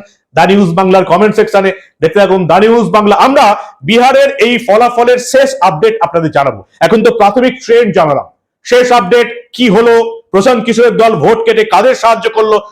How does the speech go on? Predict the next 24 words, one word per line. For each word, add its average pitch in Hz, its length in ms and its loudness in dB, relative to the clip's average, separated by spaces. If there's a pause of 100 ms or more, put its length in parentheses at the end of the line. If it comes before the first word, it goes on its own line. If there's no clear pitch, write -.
সবটা 233 320 0
দেখতে 202 220 -4
নজর 190 240 2
রাখুন 185 220 0
দা 156 160 0
নিউজ 196 260 0
বাংলা। 160 280 -2 (240)
আপনাদের 156 340 2
মূল্যবান 226 380 2
এবং 202 180 0
গুরুত্বপূর্ণ 214 520 0
মতামত 214 400 0 (260)
কমেন্ট 196 280 2
সেকশনে 202 320 0
দিতে 180 160 0
ভুলবেন 226 300 2
না, 220 140 2 (440)
শেয়ার 214 280 0
করে 214 200 2
সবাইকে 208 340 0
দেখান 196 280 0
এই 185 160 -2
ভালো 165 200 2
খবরটা। 240 400 0